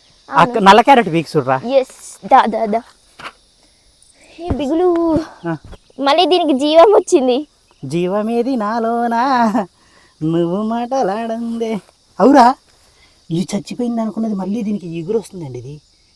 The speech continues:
Speaker 1: రే రే జాగ్రత్త వీకు తల్లి. ఫస్ట్ క్యారెట్ మన జీవితంలోనే. ఇంతవరకు నేను ఎప్పుడు క్యారెట్ మొక్కే చూడలేదు దీని తర్వాత.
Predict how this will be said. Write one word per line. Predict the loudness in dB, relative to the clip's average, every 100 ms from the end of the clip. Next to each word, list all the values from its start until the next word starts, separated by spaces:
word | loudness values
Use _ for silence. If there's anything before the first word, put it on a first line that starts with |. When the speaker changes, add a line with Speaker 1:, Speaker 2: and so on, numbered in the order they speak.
| -6
Speaker 1:
రే | -4
రే | -4
జాగ్రత్త | -6 -8 -10 -10
వీకు | -12 -12
తల్లి. | -12 -12 -16 _ _ _ _ _ _ -8
ఫస్ట్ | -8 -8 -6
క్యారెట్ | -2 0 0
మన | -2
జీవితంలోనే. | -2 -4 -2 0 0 -2 -8 -20 _ _ _ _ _ _ -6 -4 -6 _ _ _ 2
ఇంతవరకు | 2 4
నేను | 2
ఎప్పుడు | 2
క్యారెట్ | 4 4 4
మొక్కే | -2 2 4
చూడలేదు | 4 2
దీని | 0
తర్వాత. | -2 -2 -2 -4 -8